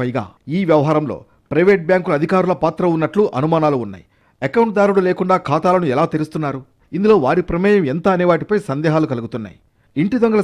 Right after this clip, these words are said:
సహకారం లేనిదే ఇంత మొత్తంలో మోసాలు చేసే అవకాశాలు ఉండవు. జీఎస్టీ ఖాతాలపై నిఘా ఉంచాల్సిన అధికారులు ఆ దిశగా చర్యలు చేపట్టడం లేదన్న విమర్శలు వినిపిస్తున్నాయి. జీఎస్టీ, బ్యాంక్ అధికారులు, చార్టర్డ్ అకౌంటెంట్స్ సహకారంతో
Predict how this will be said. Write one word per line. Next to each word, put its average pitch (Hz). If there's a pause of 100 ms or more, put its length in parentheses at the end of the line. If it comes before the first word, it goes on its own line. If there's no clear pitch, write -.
సహకారం 185
లేనిదే 156 (300)
ఇంత 208
మొత్తంలో 208
మోసాలు 175
చేసే 156
అవకాశాలు 143
ఉండవు. 110 (340)
జీఎస్టీ 196
ఖాతాలపై 185 (100)
నిఘా 139
ఉంచాల్సిన 165
అధికారులు 127 (280)
ఆ 135
దిశగా 196 (120)
చర్యలు 190
చేపట్టడం 170
లేదన్న 160
విమర్శలు 151
వినిపిస్తున్నాయి. 113 (320)
జీఎస్టీ, 160 (280)
బ్యాంక్ 185
అధికారులు, 143 (340)
చార్టర్డ్ 202
అకౌంటెంట్స్ 190
సహకారంతో 156